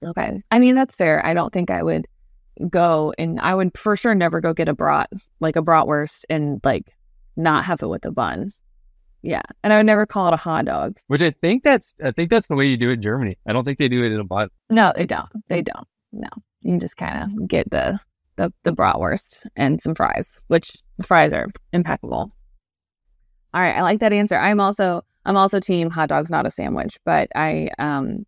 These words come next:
Speaker 1: I can see where those that are incorrect come from.
Speaker 2: Well,
Speaker 1: <laughs>
Speaker 2: I don't know. Well, I don't think we need to give them any credit. I don't see where they're coming from, but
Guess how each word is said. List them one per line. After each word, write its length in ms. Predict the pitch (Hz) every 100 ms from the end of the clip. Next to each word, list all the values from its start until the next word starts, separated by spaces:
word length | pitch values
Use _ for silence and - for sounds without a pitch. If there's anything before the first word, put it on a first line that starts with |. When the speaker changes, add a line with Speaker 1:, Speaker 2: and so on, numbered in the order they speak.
| _
Speaker 1:
I 140 | 156
can 180 | 180 190
see 440 | - 190 185 175 175
where 220 | 175 175
those 240 | 165 156
that 120 | 160
are 140 | 147 147
incorrect 640 | 147 - - - - - -
come 200 | 50 -
from. 300 | - - - - _ _ _
Speaker 2:
Well, 340 | 131 135 131 -
Speaker 1:
<laughs> 40 |
Speaker 2:
I 140 | 131 147
don't 200 | 139 120
know. 260 | 113 98 -
Well, 260 | 127 131 127
I 80 |
don't 140 | 135 107
think 140 | 101
we 100 | 101
need 60 | 98
to 80 | 92
give 120 | 92
them 100 | 87
any 120 | 87
credit. 260 | - 92 90
I 120 | 98
don't 220 | 92 82
see 100 | -
where 100 | _
they're 200 | _ _
coming 140 | 85 87
from, 240 | 92 90
but 340 | 92 90 -